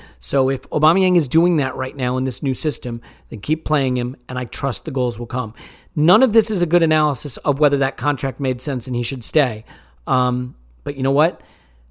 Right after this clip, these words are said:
We can't undo that. So all we can hope now is that he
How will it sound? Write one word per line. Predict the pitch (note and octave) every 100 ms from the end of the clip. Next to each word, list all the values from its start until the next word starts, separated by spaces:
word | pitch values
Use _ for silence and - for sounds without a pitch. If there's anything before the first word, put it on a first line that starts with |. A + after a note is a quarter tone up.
| _ _ -
We | C3+
can't | B2+ D#3+ D3+
undo | C#3+ C#3+
that. | A#2+ - -
So | -
all | C#3
we | D3+
can | D3+
hope | C3 D3
now | C#3 C3+
is | B2 A2
that | G2+
he | C3 B2+ B2